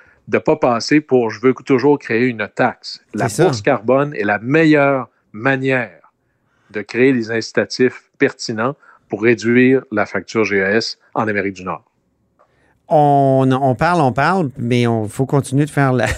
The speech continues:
Speaker 2: <laughs> l'analyse sportive de la période de questions. Tu veux nous parler du jeu révélateur du jour. C'est un débat entre Alejandra Zagamendes de Québec solidaire sur les prix des aliments et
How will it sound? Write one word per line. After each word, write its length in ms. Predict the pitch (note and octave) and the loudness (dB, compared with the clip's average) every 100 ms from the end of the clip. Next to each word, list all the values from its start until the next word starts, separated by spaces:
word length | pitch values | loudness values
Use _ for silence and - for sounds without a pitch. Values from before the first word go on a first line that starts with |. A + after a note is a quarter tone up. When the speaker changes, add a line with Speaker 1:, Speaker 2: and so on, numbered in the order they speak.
| - | -6
Speaker 2:
<laughs> 200 | C3+ A#2 | -6 -2
l'analyse 480 | C3+ B2+ A#2+ D3+ | 0 0 -2 -4
sportive 420 | - A#2+ - E3 D3+ | -6 -8 -8 -10 -6
de 100 | B2+ | -4
la 120 | A#2+ | -4
période 260 | C3 B2+ | -4 -4
de 60 | B2 | -6
questions. 380 | A2 G2+ - D#3+ - - - | -6 -8 -6 -8 -8 -20 -14
Tu 100 | - | -4
veux 120 | D3+ | 0
nous 120 | G3+ | 0
parler 300 | D#3 C#3 E3+ | 0 0 0
du 240 | F3+ B2 B2+ | -2 -2 -2
jeu 340 | A#2 D3 G3+ - | 0 2 0 -2
révélateur 920 | - D3 E3+ E3 C#3+ B2+ D3 E3+ E3 | -4 -2 2 2 2 2 0 0 -2
du 320 | A#2 G#2+ A#2+ | -6 -6 -4
jour. 420 | A2 B2+ D3 G3+ G3 - - - | 0 2 2 0 -4 -12 -20 -14
C'est 240 | - C3+ | -6 -2
un 260 | C#3+ C#3+ C3+ - B2 | 2 2 2 -2 -4
débat 640 | A#2+ C#3+ B2 D#3 F#3+ - - | 0 2 2 2 2 -2 -4
entre 600 | C#3 D3 - C#3+ C#3 C3+ | -2 -2 -4 -2 0 0
Alejandra 720 | - D3+ D#3 D3 B2+ D3 D#3+ - - _ - | -2 0 2 2 0 0 0 -2 -14 _ -8
Zagamendes 560 | A#2+ D#3 D3 D3+ C3+ B2+ C#3 C#3+ B2 - | -2 0 2 4 4 4 2 2 0 -4
de 140 | C#3 C#3+ | -4 -2
Québec 280 | D3+ C#3 C3 | 0 0 0
solidaire 640 | C#3 B2 B2 D3 D3 B2+ - | -2 0 0 0 0 -2 -6
sur 520 | - - E3 D#3+ C#3 | -14 -6 0 0 0
les 180 | C3+ B2 | -2 -4
prix 240 | - F#3 | -4 -2
des 160 | E3 B2+ | 0 2
aliments 480 | B2+ A#2+ A#2+ D#3+ - - | 0 0 0 0 -2 0
et 260 | D#3+ E3+ | 2 2